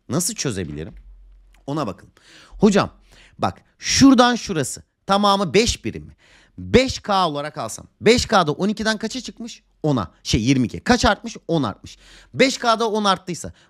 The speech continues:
buradan buraya gelmek istiyorum. İki K'da kaç artar? Ey güzel arkadaşım. Beş onun iki katı olduğuna göre iki katını alırsan dört artacağını görüyorum.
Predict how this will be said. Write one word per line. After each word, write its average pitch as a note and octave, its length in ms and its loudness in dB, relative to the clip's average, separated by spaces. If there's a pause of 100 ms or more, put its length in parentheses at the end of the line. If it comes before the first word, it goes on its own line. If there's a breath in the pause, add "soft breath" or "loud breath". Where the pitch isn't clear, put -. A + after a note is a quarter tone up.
buradan B3+ 380 6
buraya B3 160 -2
gelmek F#3 360 -2
istiyorum. - 300 -16 (280 soft breath)
İki G#3+ 240 0
K'da C#4 460 2 (200)
kaç - 240 -4
artar? G2+ 280 -6 (280 soft breath)
Ey C4+ 180 6
güzel A3 240 0
arkadaşım. A2+ 380 -4 (240 soft breath)
Beş A3 200 4
onun B3 180 -4
iki B3 200 -10
katı A#3 240 -4
olduğuna A3 300 0
göre D#3 300 -4
iki F3 180 -6
katını A#3 300 0
alırsan G#3+ 400 -2
dört C4+ 240 2
artacağını D3+ 420 -6
görüyorum. E2+ 260 -16